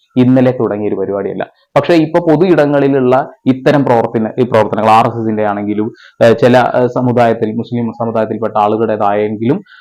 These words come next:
അത് പുതുതായിട്ട് കണ്ടുവരുന്ന ഒരു പ്രവണതയാണ്.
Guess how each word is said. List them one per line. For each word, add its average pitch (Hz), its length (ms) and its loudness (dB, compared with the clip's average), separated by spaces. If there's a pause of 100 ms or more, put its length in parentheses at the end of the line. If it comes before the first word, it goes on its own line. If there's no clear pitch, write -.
(160)
അത് 185 120 4
പുതുതായിട്ട് 175 760 4
കണ്ടുവരുന്ന 131 640 2
ഒരു 123 80 2
പ്രവണതയാണ്. 104 840 -4